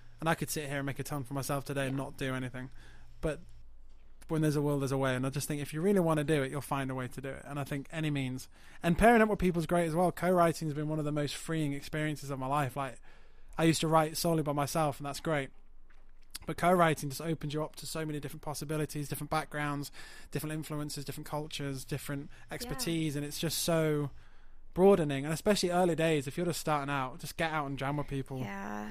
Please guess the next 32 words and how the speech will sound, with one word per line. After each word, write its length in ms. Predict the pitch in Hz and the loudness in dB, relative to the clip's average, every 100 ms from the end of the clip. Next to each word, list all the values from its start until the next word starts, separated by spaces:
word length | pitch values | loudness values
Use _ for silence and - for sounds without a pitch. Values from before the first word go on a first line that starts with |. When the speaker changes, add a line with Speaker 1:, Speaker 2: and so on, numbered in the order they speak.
| 214 | -6
Speaker 1:
You 60 | |
got 60 | 156 | 0
Speaker 3:
that 40 | - | 0
Speaker 1:
nothing. 140 | 220 | 0
Speaker 3:
must 160 | 220 - | -2 -2
be 100 | 220 | -6
amazing. 760 | 202 202 208 202 - - - - - | -4 -6 -6 -6 -8 -10 -12 -14 -4
I 80 | 214 | -2
suppose, 840 | 240 233 247 247 240 240 226 - - - | -2 -4 -2 0 2 0 -2 -6 -8 -6
especially 680 | 214 - 220 - 240 226 226 - | -6 -4 -4 -4 -2 -2 -2 -6
with 220 | 214 - | -6 -6
you 260 | 208 214 202 | -6 -4 -4
writing 640 | 190 190 - - 190 185 - | -6 -6 -8 -8 -8 -8 -8
K-pop, 720 | 320 320 - 277 277 285 - - - - - | -4 -4 -4 -4 -4 -8 -14 -20 -20 -20 -12
which 200 | - - | -10 -8
is 140 | 196 - | -8 -8
Korean 320 | - 190 190 | -6 -6 -8
pop, 360 | - 208 - - - | -10 -14 -16 -18 -10
and, 640 | 196 190 196 190 190 185 - - | -8 -6 -6 -4 -4 -6 -8 -8
um, 600 | 190 185 185 - - - - - - - - | -8 -8 -8 -10 -10 -12 -16 -4 -4 -4 -8
doing 220 | 202 202 | -4 -2
loads 180 | 196 190 | -2 -2
of 80 | 190 | -6
country 840 | - 285 - - 233 226 226 226 - - - | -4 -4 -6 -4 -2 0 0 -2 -6 -14 -10
with 140 | 214 | -4
loads 180 | 208 202 | -2 -2
of 40 | - | -6
different 280 | 202 - | -6 -8
people, 600 | - 247 240 190 185 180 - - - | -6 -6 -4 -6 -4 -6 -8 -14 -8
did 240 | - 202 - - 208 | -4 -4 -6 -10 -6
writing 680 | 202 180 165 151 190 | -2 0 0 0 -2
Speaker 1:
Mm. 60 | 190 | -4